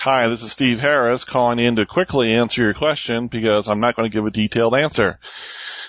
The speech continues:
You want to know about making ice and using vacuums and zeolite and everything else like that. Now, technically, yes, I can take a five-gallon container.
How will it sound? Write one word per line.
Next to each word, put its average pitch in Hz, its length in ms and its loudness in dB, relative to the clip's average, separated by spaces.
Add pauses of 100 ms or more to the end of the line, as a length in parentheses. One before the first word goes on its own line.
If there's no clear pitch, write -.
You 139 140 2
want 151 220 4
to 156 80 -4
know 156 100 0
about 151 220 0
making 143 340 0
ice 127 440 0
and 139 120 0
using 135 400 0
vacuums 127 800 0
and 127 300 0
zeolite 123 800 2
and 113 100 -2
everything 120 340 0
else 120 260 0
like 117 220 -2
that. 110 400 2
Now, 120 280 2
technically, 147 680 0
yes, 123 560 0
I 127 140 2
can 131 160 -4
take 139 180 2
a 131 80 0
five-gallon 131 720 2
container. 123 640 2